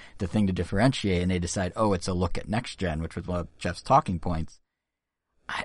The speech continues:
I don't know. It, it just felt like it wasn't really there. You had a tech demo for The Matrix. You had some stuff that was either, like, it looks kinda like what we're used to now, or it's, like, this non-tangible, distant feeling, very small peek at what, what may happen in the year twenty X X if you stay tuned.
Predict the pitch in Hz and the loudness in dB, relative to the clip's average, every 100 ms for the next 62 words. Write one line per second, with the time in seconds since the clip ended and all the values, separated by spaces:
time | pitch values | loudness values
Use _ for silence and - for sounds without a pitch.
0 | - - 135 143 165 190 135 90 - 107 | -4 -2 2 4 6 6 6 4 0 -2
1 | - 113 - 107 117 117 110 117 113 123 | 0 -2 0 0 2 0 2 2 2 2
2 | 123 131 127 113 147 69 60 - _ _ | 2 2 2 2 2 0 -8 -14 _ _
3 | _ _ _ - 101 98 90 - 139 135 | _ _ _ 0 4 6 4 2 2 4
4 | 147 143 139 147 135 98 85 - 85 95 | 6 8 6 6 6 6 2 0 -4 -4
5 | - _ _ _ _ _ _ _ _ _ | -10 _ _ _ _ _ _ _ _ _
6 | _ _ _ _ - 107 104 95 - 110 | _ _ _ _ 0 4 4 4 4 4
7 | - 113 - 110 95 110 104 101 101 101 | 6 4 6 4 6 6 6 4 4 2
8 | 110 - 104 107 110 107 120 120 120 - | 0 2 4 6 4 4 2 4 4 4
9 | 139 107 82 80 82 98 - _ - - | 2 4 2 2 0 -4 -10 _ -10 2
10 | 98 101 98 107 - 98 104 95 98 101 | 6 6 6 0 0 0 4 6 8 6
11 | 95 101 98 95 98 92 85 - 107 - | 4 4 4 2 2 2 0 0 0 2
12 | 113 95 - - 104 98 98 95 87 85 | 0 0 -2 2 4 4 4 2 2 2
13 | 98 101 101 92 - 101 95 95 - 117 | 2 4 2 0 0 4 4 4 2 4
14 | 104 - 98 - 90 - 87 95 101 95 | 4 2 -2 0 0 -2 0 2 4 4
15 | 101 - 92 90 87 90 90 - 95 98 | 4 2 2 2 2 0 0 0 2 2
16 | 98 - 113 101 - 87 90 - 92 92 | 0 0 -2 -2 -4 -6 -6 -2 -2 -2
17 | 110 98 82 | 0 0 0